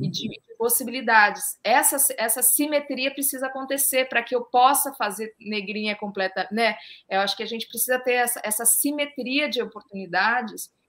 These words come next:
que não acontece, né? Concretamente, a gente vai nos teatros, tem muito mais brancos fazendo do que pretos. Essa, isso que eu acho que, que precisa. Quando isso ficar, é, quando isso ficar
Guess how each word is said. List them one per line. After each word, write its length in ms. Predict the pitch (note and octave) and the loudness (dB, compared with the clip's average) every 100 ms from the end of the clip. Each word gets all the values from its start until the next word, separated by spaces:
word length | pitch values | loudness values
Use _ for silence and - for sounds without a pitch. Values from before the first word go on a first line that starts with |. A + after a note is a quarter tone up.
| _ _ | _ _
que 120 | A3 | -6
não 240 | A3+ A#3 | -2 2
acontece, 720 | B3+ B3+ D#4+ D#4 B3+ C4 - | 2 0 -6 -2 0 0 -2
né? 120 | G3+ F#3+ | -6 -6
Concretamente, 1080 | A3 A3+ A3+ A3+ A3+ A3 G3 A3 B3 B3 | -4 -4 0 0 2 0 0 -2 -4 -4
a 80 | F#3+ | -4
gente 300 | F#3 F#3+ G3+ | -4 -6 -8
vai 220 | F#3 G3 G3+ | 0 2 2
nos 180 | G#3 | -2
teatros, 640 | - G3+ G#3+ B3+ B3+ G3 - | -2 4 4 4 0 -6 -6
tem 140 | G#3+ | -6
muito 360 | G3 F#3+ A3 B3 | -6 -6 -8 -8
mais 240 | A#3 A#3+ | -8 -6
brancos 520 | F#3 F#3 G3+ A#3 A#3+ | -6 -4 -4 -6 -6
fazendo 400 | A3+ G3 G3+ G#3+ | -2 -2 -2 -6
do 100 | G3+ | -8
que 220 | - B3 - | -12 -14 -6
pretos. 560 | A3+ A3+ A#3 - - - - _ | 0 2 2 -2 -16 -16 -20 _
Essa, 320 | G3 A3 B3+ - | 0 4 4 2
isso 280 | B3+ D4 D#4 | 0 -2 0
que 100 | C4+ | 4
eu 80 | A#3 | 8
acho 300 | A3 A3 A3+ | 8 6 -6
que, 220 | A3 G#3+ | -6 -6
que 120 | - | -12
precisa. 540 | - A3+ - A#3 G3+ G3 - _ | -8 0 0 0 -6 -6 -12 _
Quando 260 | B3 C4 C4+ | 2 2 4
isso 360 | D#4+ - D4+ | 2 2 -2
ficar, 720 | - B3+ - A3 G#3+ G3 F#3 - - _ _ | -6 -8 4 8 10 8 6 2 -16 _ _
é, 840 | G3+ F#3+ F3+ F3+ F3 E3+ E3+ E3 - _ | -2 0 0 0 0 -2 -2 -4 -8 _
quando 240 | - G3 G#3 | -10 -6 -4
isso 220 | G#3+ A3+ | -4 -6
ficar 500 | A#3 A3 G#3 F#3+ | -12 -6 2 4